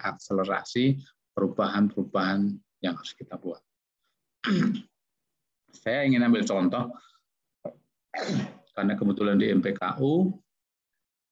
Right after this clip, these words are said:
salah satu hal sekarang, eh, di rumah sakit itu, Bapak dan Ibu tentu kenal dengan Halodoc ya,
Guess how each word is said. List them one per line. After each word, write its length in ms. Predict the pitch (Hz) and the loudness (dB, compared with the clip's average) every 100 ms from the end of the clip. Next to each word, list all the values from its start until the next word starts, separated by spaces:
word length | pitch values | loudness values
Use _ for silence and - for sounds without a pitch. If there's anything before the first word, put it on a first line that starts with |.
| _ _ | _ _
salah 280 | - 110 110 | -8 -4 -2
satu 360 | 113 117 135 123 | -2 -2 -2 -2
hal 400 | 120 135 156 151 | -2 -4 -2 -2
sekarang, 760 | - 135 117 110 110 123 131 101 135 135 - - | -4 -6 -4 -2 0 4 4 2 -2 -6 -12 -6
eh, 120 | 107 104 | -2 0
di 80 | 104 | 0
rumah 280 | 101 104 104 101 | 2 4 4 0
sakit 320 | 95 - 117 | -4 -4 -2
itu, 480 | 95 - 123 156 160 - _ _ _ | -2 -2 0 2 0 -6 _ _ _
Bapak 240 | - 101 - | -8 -4 0
dan 160 | 101 | 2
Ibu 120 | 101 123 | 4 2
tentu 360 | 131 117 104 - - _ | 0 0 -2 -4 -12 _
kenal 240 | - 113 107 | -6 -2 0
dengan 240 | 98 101 | 0 0
Halodoc 640 | 101 104 104 - 101 98 | 0 0 0 -2 -4 -4
ya, 240 | 95 80 | -2 -4